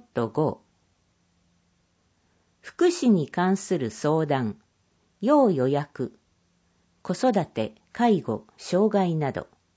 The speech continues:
毎日、電話相談は二十四時間可。問い合わせ先、中核地域生活支援センター、君津福祉ネット。電話、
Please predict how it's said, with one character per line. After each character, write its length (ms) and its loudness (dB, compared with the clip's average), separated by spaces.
毎 300 4
日、 560 0
電 240 4
話 140 2
相 300 0
談 260 -2
は 260 -4
二 160 0
十 260 2
四 180 0
時 140 -4
間 380 -4
可。 300 -6
問 200 2
い 80 2
合 80 6
わ 120 4
せ 120 0
先、 520 -6
中 280 0
核 360 2
地 260 -2
域 200 -2
生 260 2
活 360 0
支 200 -2
援 160 2
セ 240 2
ン 80 2
タ 460 -6
ー、 40 -18
君 280 2
津 180 -2
福 240 -8
祉 240 0
ネ 100 6
ッ 120 -2
ト。 200 -4
電 320 6
話、 240 0